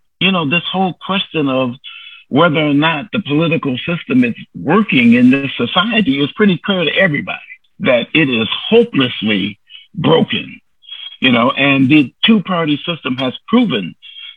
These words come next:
that it can't function for the benefit of working and poor people throughout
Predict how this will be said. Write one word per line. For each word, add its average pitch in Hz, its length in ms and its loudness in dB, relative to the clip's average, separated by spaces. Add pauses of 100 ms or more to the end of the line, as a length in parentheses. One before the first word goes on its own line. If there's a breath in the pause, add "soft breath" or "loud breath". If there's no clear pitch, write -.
that 131 160 4
it 139 160 2
can't 151 340 2 (220)
function 170 560 0 (680 loud breath)
for 135 240 2
the 233 120 0
benefit 151 680 -2
of 107 160 -6 (100)
working 127 460 2
and 104 160 -6
poor 110 300 -6
people - 420 -2 (120)
throughout 107 320 -2